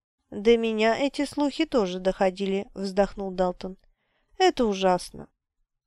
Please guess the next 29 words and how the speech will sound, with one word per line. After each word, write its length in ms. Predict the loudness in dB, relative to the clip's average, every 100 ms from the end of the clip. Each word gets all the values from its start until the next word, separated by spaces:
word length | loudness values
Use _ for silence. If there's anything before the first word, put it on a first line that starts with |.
| _ -16
Следовало 580 | 0 0 2 2 2
бы 120 | 0 0
догадаться, 680 | 4 6 6 6 4 -2
что 220 | -6 -4 -4
до 100 | -4
Хильдемары 580 | -4 -2 2 4 4
эти 220 | 4 -2 -8
сведения 580 | -4 -4 -4 -4 -4
так 260 | 2 0 2
или 180 | -2 -2
иначе 320 | -2 -2 -2
дойдут, 480 | 0 0 0 -8 -10 -20 _ _
и 80 | 6
она 280 | 6 8 6
пожелает, 540 | 4 2 6 6 6
чтобы 320 | 2 -2 2 4
и 80 |
этот 280 | 4 2 0
вопрос 400 | 0 0 0 -2
тоже 260 | -2 -2 -2
был 180 | 0 0
решён. 460 | -2 -2 -4 -4 _ _ _ _ _ _ _
Далтон 540 | 6 8 8 6 0 4
был 200 | 4 6
готов 440 | 4 6 2 0
и 140 | -4
к 100 | -2
такому 460 | 2 2 2 -2 0
варианту, 640 | 2 2 2 -2 -10 -16